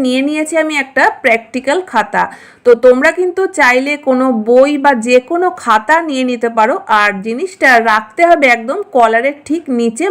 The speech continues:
মাঝ বরাবর। তারপরে জামার দুটো পাশ কিন্তু এইভাবে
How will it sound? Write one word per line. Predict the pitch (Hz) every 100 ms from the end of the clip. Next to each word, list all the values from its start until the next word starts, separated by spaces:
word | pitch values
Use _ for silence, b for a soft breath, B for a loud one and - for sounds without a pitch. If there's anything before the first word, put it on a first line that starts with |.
| 302
মাঝ | 220 214 202 190
বরাবর। | 180 175 170 165
তারপরে | 269 294 330 320 277 220
জামার | 254 247 262 240 233
দুটো | 277 320 320 285
পাশ | 302 339 -
কিন্তু | 349 339 285 - 254
এইভাবে | 294 330 311